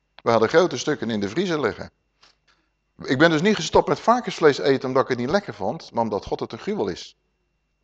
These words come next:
Ja? Je moet dus moed grijpen om uiteindelijk te zeggen, "Ik wil naar Torah gaan leven. Ik wil doen wat God zegt. Weg met het varken." Hij greep moed,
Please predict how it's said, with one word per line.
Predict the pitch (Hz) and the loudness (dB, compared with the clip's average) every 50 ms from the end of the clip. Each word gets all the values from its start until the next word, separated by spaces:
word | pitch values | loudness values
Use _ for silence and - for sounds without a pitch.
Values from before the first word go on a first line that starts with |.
| _ _ _ | _ _ _
Ja? | - 113 127 165 185 - - _ _ _ _ _ _ _ _ _ _ _ _ _ _ _ _ _ _ _ _ _ _ | -4 -2 -2 -2 -2 -6 -12 _ _ _ _ _ _ _ _ _ _ _ _ _ _ _ _ _ _ _ _ _ _
Je | _ 143 151 190 | _ 4 6 8
moet | 208 220 254 254 214 | 8 8 8 6 8
dus | 208 196 160 - - | 8 8 6 6 4
moed | 135 131 127 135 147 160 190 277 311 294 - | -4 -4 -2 0 4 6 8 8 8 8 6
grijpen | - - 214 208 220 269 320 330 320 - 330 339 302 233 - - - _ _ _ _ - - - _ | 4 4 6 8 8 8 8 6 2 2 2 2 0 0 -4 -10 -20 _ _ _ _ -20 -20 -20 _
om | - 208 196 180 | -2 0 4 4
uiteindelijk | 156 127 - - 214 240 254 254 247 220 | 4 4 4 4 4 4 4 4 2 2
te | 226 208 | 2 4
zeggen, | 226 226 220 220 208 | 4 4 6 4 4
"Ik | 196 180 | 4 6
wil | 196 202 | 4 6
naar | 196 190 190 | 6 6 4
Torah | 190 214 202 208 208 190 170 147 131 | 6 6 8 8 10 10 10 10 10
gaan | 131 123 | 8 8
leven. | 113 104 101 92 - 80 - - _ _ - | 8 8 6 6 2 -4 -10 -12 _ _ -4
Ik | - 165 156 147 | 0 2 4 4
wil | 135 135 139 | 4 4 6
doen | 135 185 208 190 | 8 8 8 8
wat | 175 160 | 6 4
God | - - 170 160 - | 4 4 4 4 4
zegt. | - 180 131 - - - - - - - - | 4 4 4 4 2 -2 -14 -20 -20 -20 0
Weg | - 139 175 - 131 | 6 6 6 8 6
met | 135 117 | 4 4
het | 117 101 | 4 4
varken." | - 110 95 82 78 - - - - _ _ _ _ _ _ _ _ _ _ _ _ _ _ _ _ _ _ _ _ _ _ _ _ _ _ _ _ _ _ _ _ _ _ | 4 4 4 4 2 -2 -8 -14 -16 _ _ _ _ _ _ _ _ _ _ _ _ _ _ _ _ _ _ _ _ _ _ _ _ _ _ _ _ _ _ _ _ _ _
Hij | - 135 165 202 220 | 4 8 8 10 8
greep | 202 - 196 202 208 190 165 156 | 8 6 6 8 8 8 6 6
moed, | 170 208 247 277 - - - - - | 4 4 4 4 2 -2 -10 -16 -18